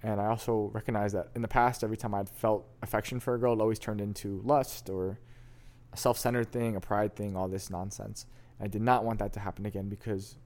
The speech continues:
I respected her as a sister in Christ. And she was God's child, just like I was. And so I was not in any place to objectify her, even if as just a crush that I hy-, dreamed of hypothetically dating or something like that.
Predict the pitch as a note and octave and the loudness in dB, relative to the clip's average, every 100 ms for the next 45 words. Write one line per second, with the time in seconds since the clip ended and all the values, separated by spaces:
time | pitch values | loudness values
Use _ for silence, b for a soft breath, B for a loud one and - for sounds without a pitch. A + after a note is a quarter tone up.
0 | G2 G#2 - B2+ B2+ A2 G#2+ F#2+ - - | -8 -8 0 0 0 -4 -4 -6 -8 -6
1 | G#2 G2 A#2 - G2+ G2+ F#2 F#2 - - | -6 -4 -6 -6 -6 -4 -4 -4 -8 -20
2 | - - b b b b - - - G2 | -20 -20 b b b b -20 -14 -6 -4
3 | F#2+ F#2+ - - B2 B2 B2+ A2+ - - | -4 -6 -10 -6 0 4 4 2 -12 -20
4 | - - - - - A2 A#2 - C#3+ D#3 | -20 -20 -20 -12 2 4 4 4 4 4
5 | G#2 G#2+ F#2+ A2+ F#2+ A2 - - - - | 0 -4 0 0 0 -4 -14 -20 -20 -14
6 | - A2 A2 G2+ - b b b - A2+ | -8 -4 -4 -4 -10 b b b 0 4
7 | A#2+ A2 A#2 A#2 - A2 - - G2+ G2+ | 4 2 2 0 2 0 0 -4 -2 0
8 | A2 A2+ - G2 G#2 G2 - B2+ A#2+ A#2 | -2 -2 -4 -2 -2 -6 -8 -4 -2 -2
9 | A2 - - A2+ - A2+ A2+ G#2 - A2 | -4 -10 -6 -6 -2 -4 -4 -6 -4 -4
10 | G#2 - - - - A2 - - G#2 G2 | -4 -6 -16 0 2 4 0 -4 0 0
11 | G2 - b b b b b - - A#2 | 0 -6 b b b b b -2 -2 0
12 | A#2+ B2 A2 A2 A2+ A2+ A2 G#2+ F#2+ G#2 | 2 4 4 2 0 2 2 0 2 2
13 | G#2 G2+ F#2+ G#2 G2+ F#2 F#2 - - | 4 2 -2 -6 -6 -8 -8 -10 -12